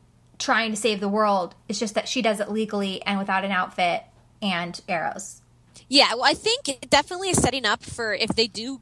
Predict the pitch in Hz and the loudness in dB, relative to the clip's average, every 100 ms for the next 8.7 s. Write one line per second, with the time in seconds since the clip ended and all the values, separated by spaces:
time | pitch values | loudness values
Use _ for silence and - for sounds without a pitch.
0 | _ - 226 214 208 202 - - 180 185 | _ -4 -2 -2 4 4 4 -2 0 2
1 | 202 202 220 254 277 285 294 294 _ _ | 6 6 4 -2 2 2 2 -4 _ _
2 | _ _ _ _ _ _ _ _ _ - | _ _ _ _ _ _ _ _ _ 2
3 | 247 - 254 240 262 233 - 202 220 - | 2 6 6 4 0 -4 2 2 4 2
4 | 196 196 202 196 226 202 208 196 202 185 | 2 -2 -4 -6 -10 -10 -10 -8 -4 0
5 | 208 226 202 214 214 214 214 196 185 180 | 0 0 2 2 2 -2 -10 -12 -10 -6
6 | 175 208 147 123 - _ _ _ _ _ | -4 -2 0 -2 -4 _ _ _ _ _
7 | _ _ _ _ _ _ _ 214 - 240 | _ _ _ _ _ _ _ 4 6 6
8 | 208 196 175 165 160 165 | 4 -2 -8 -6 -6 -6